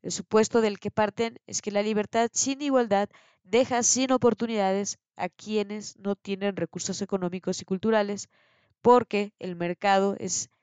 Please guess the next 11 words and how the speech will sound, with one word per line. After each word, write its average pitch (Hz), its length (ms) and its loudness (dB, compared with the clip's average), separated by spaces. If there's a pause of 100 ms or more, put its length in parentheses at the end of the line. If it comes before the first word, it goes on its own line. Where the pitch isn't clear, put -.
(120)
entonces 196 680 0
el 202 140 -12
que - 100 -18
fabrica 185 500 -2
deseos 202 520 0 (260)
y 220 140 -4
se 233 160 4
ocupa 247 340 2
de 233 120 4
crear 208 340 2
dispositivos 214 840 -2